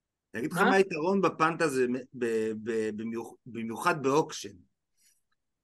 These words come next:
Speaker 1: את הפאנט של השדה ריבה-, של השדה,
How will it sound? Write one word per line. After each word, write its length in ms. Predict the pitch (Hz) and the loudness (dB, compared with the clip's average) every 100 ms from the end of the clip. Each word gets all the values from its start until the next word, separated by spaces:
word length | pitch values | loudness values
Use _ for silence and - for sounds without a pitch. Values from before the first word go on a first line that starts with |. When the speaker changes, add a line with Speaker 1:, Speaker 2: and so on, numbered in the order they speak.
| _ - | _ -4
Speaker 1:
את 120 | 131 127 | -4 -4
הפאנט 460 | - 196 226 226 | -2 2 2 0
של 280 | - 233 185 | 0 2 4
השדה 840 | 123 110 104 104 - 101 104 202 | 2 2 -2 -6 -10 -4 4 6
ריבה-, 440 | 175 185 180 139 123 - | 8 6 4 0 -4 -6
של 240 | - 123 | -2 -2
השדה, 340 | 113 120 117 | -2 -4 -2